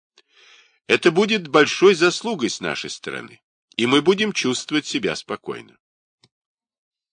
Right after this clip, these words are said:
«Дорогой брат», — отвечал на это Джан Шунь,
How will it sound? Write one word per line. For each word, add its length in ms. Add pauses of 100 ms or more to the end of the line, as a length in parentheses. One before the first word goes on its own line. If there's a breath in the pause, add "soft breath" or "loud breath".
(640 soft breath)
«Дорогой 440
брат», — 540 (360 loud breath)
отвечал 560
на 100
это 260
Джан 320
Шунь, 340